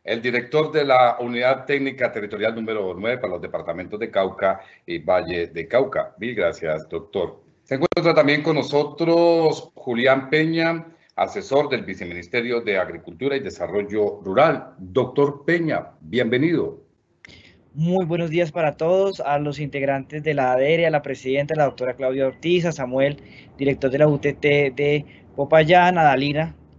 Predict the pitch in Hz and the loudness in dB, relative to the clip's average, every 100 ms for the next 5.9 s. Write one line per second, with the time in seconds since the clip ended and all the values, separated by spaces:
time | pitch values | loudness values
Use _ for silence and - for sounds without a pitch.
0 | 117 117 117 110 - 139 143 147 156 151 | -10 -4 -4 -6 -4 2 2 2 -4 -6
1 | 135 139 143 143 135 131 127 151 147 143 | -4 -6 -4 -4 0 0 -2 -4 -6 -2
2 | 151 151 156 160 156 175 170 165 160 123 | 0 2 2 2 0 -4 -2 0 -2 -2
3 | 123 - - 123 - 143 143 143 147 - | -2 -4 -6 -6 2 4 4 2 -8 -8
4 | - - - 147 147 135 131 135 143 147 | -20 -20 -4 2 6 6 6 4 6 6
5 | 147 147 151 147 147 135 123 123 | 6 2 0 0 -2 -2 -4 -12